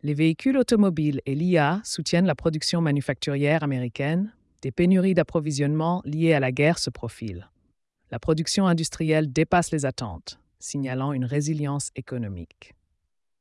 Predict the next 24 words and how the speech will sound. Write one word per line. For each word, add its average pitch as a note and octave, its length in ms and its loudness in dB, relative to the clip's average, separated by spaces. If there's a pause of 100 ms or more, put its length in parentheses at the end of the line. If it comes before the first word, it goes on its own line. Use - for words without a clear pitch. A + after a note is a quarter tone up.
(260)
L'indice D#3+ 420 0
manufacturier E3 920 0
Empire F3 380 0
State D#3+ 460 -2
de C3 100 -6
New C3 120 -2
York C3+ 440 -4
bondit, D#3 640 -2 (180)
dépassant F3+ 480 4
les C#3 100 0
prévisions. G#2+ 560 -6 (880)
Poutine A#3 440 4
affirme F#3 420 2
que E3+ 120 0
les D3 100 4
mesures D#3 300 2
prises F#3 280 0
pour B2+ 140 -10
stimuler F3 500 0
l'économie C#3 480 0
russe D3 440 -4 (100)
portent D3+ 300 -4
leurs B2+ 200 -6
fruits. - 400 -12